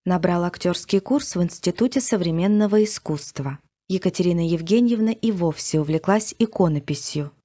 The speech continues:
В настоящий момент она служит звонарем в храме Георгия Победоносца в Подмосковье. Стоит отметить,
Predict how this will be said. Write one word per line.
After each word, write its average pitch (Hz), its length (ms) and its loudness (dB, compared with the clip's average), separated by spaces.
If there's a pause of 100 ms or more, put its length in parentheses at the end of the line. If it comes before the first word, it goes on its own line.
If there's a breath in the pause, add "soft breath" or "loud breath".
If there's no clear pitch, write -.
В 175 60 -4
настоящий 175 640 2
момент 214 340 2
она 202 220 2
служит 208 400 0
звонарем 185 760 4
в - 60 -16
храме 185 280 2
Георгия 170 520 0
Победоносца 165 840 0
в - 120 -6
Подмосковье. 151 920 -2 (220)
Стоит 180 320 2
отметить, 214 640 0